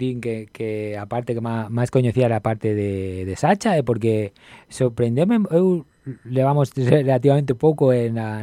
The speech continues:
na Galicia, e, e sorprendeme moito, eh, a cantidade de, de grupos, de formacións, incluso de, de, a nivel de individual, de,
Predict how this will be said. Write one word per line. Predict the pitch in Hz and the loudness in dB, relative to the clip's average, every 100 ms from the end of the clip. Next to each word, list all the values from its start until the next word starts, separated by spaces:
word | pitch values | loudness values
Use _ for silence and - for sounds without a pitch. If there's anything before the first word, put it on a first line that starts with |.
| 110 | -6
na | 110 | -6
Galicia, | 101 147 190 220 214 170 | -4 -4 -4 -2 -2 0
e, | 131 - | -2 -6
e | 123 113 110 107 104 | -6 -4 -2 -4 -6
sorprendeme | 117 110 123 185 | -6 -4 0 2
moito, | 190 233 214 180 233 - _ - - - | 2 2 2 -2 -4 -6 _ -20 -20 -8
eh, | 127 127 123 123 - | 0 2 4 2 -2
a | - 117 | -6 -2
cantidade | 117 113 101 107 101 156 240 240 185 | 0 0 -2 -4 -2 0 2 2 2
de, | 160 143 131 123 117 113 110 104 | 6 6 6 4 2 2 0 -2
de | 104 104 98 92 | -2 -2 0 4
grupos, | 180 202 196 196 | 6 6 2 4
de | 165 | 2
formacións, | - 117 104 196 208 | -2 -4 0 2 2
incluso | 170 135 120 123 | 0 -2 0 0
de, | 113 107 104 | 0 -2 -2
de, | 104 101 101 | -4 -6 -6
a | |
nivel | 107 107 143 147 | -4 -2 0 0
de | 131 117 117 | 0 -2 -4
individual, | 117 107 104 117 180 233 208 | -4 -4 -2 -2 -2 0 0
de, | 147 127 | 2 0